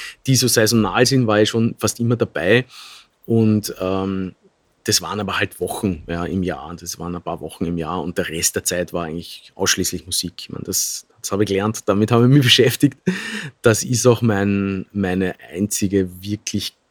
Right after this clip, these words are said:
große, äh, Berufung eigentlich. Also da merke ich schon, wenn das ins Ungleichgewicht kommt, und das war's jetzt auch die letzten eineinhalb Jahre,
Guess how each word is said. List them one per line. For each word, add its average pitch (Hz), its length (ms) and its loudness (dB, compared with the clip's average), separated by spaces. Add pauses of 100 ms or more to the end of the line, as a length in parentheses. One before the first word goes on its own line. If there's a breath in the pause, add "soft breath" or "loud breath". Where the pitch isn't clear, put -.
große, 87 840 0 (420)
äh, 82 320 -12 (200)
Berufung 95 720 -2
eigentlich. - 400 -12
Also - 140 -10
da 85 320 -6
merke 87 320 -6
ich 98 80 -4
schon, 95 300 -4 (480 loud breath)
wenn 101 420 0
das 117 160 4
ins 127 140 2
Ungleichgewicht 120 800 4
kommt, 120 500 0
und 107 160 0 (160)
das - 320 -2
war's 85 240 -2
jetzt 110 200 -2
auch 95 200 -4
die 98 120 -2
letzten 104 520 -2
eineinhalb 104 460 -4
Jahre, 95 420 -2